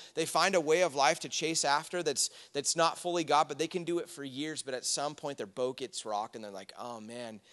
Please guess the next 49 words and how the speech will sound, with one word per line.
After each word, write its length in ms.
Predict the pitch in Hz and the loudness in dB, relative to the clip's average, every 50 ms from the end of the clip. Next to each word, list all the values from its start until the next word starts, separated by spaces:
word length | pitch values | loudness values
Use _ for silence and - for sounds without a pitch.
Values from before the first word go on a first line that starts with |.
| - - - - _ _ | -20 -20 -20 -20 _ _
what 160 | - 135 139 | -4 -4 -2
am 100 | 143 135 | 0 0
I 80 | 143 151 | 0 0
gonna 200 | 131 139 120 120 | 2 0 -2 -2
do? 200 | 110 139 147 143 | -2 0 0 2
I 60 | 131 | 2
gotta 180 | 123 127 123 | 0 -2 -4
find 240 | 117 - 143 131 131 | -4 -4 -4 -4 -2
a 60 | 131 | -2
new 180 | 131 135 135 135 | -4 -6 -4 -4
way 160 | 135 143 135 | -2 -2 -2
to 120 | 127 123 120 | 0 -2 -4
<laughs> 180 | 110 110 - | -4 -4 -2
live." 260 | 180 165 151 139 113 | 0 0 0 0 -2
And 100 | 120 123 | -2 -4
I'm 80 | 123 139 | -2 0
not, 240 | 160 160 160 143 - - - - - - | 2 2 2 2 0 -6 -18 -20 -10 -2
I'm 160 | - 135 165 185 | 0 0 2 4
not 200 | 202 185 - - | 4 4 2 2
putting 320 | - 175 170 170 165 151 | -2 0 0 0 -2 0
down, 420 | 131 139 135 139 156 160 151 147 | 0 0 2 2 2 0 0 -2
like, 340 | 139 131 120 113 107 - - - - - - - - _ | -2 -2 -2 -2 -4 -8 -14 -20 -20 -20 -20 -20 -16 _
always 440 | - 135 143 151 151 156 156 156 147 | 4 6 6 8 6 6 2 0 -2
trying 220 | - - 151 143 143 | -2 -2 -2 -2 -2
to, 80 | 139 | -4
to 320 | 131 131 - - - 139 123 | -6 -6 -6 -2 -2 -2 -2
be 140 | 110 143 | -2 -2
the 120 | 160 147 120 | -4 -4 -4
best 460 | 104 92 - 131 131 143 - - - | -4 -2 0 0 0 2 0 -2 -2
person 340 | - 160 156 151 - 151 139 | -4 -4 -4 -2 -4 -6 -6
that 100 | 123 92 | -8 -8
you 100 | 117 120 | -8 -10
can 360 | - - 127 131 147 151 139 | -10 -6 -4 -4 -4 -2 -4
and, 160 | 123 113 104 - - - _ - | -6 -8 -10 -12 -18 -20 _ -8
and 200 | 117 120 123 123 | -6 -4 -4 -4
love 500 | 120 123 127 131 147 151 143 123 110 113 | 0 6 8 8 10 8 6 4 2 -2
the, 120 | 135 - - | -4 -4 -2
the 120 | 123 127 | -4 -4
most. 360 | 123 123 127 143 156 151 - | -2 0 2 2 2 0 -2
Those 180 | - 139 143 156 | -4 -4 -2 0
are 80 | 156 135 | 2 2
all 120 | 127 135 | 2 2
things 200 | - 156 147 135 | 2 -2 -2 -2
that 120 | 135 120 | -2 -2
Jesus 380 | 107 - 143 151 135 131 117 - | -4 -4 -4 -2 -2 -2 -2 -4
talks 300 | - - 123 135 - - | -2 -2 -4 -4 -4 -6
about. 200 | 131 123 104 95 | -4 -4 -6 -6
But 120 | 104 104 | -6 -6
listen, 540 | 107 127 139 147 - - 123 107 98 92 90 | -4 -4 -2 -2 -2 -2 -2 -6 -10 -14 -16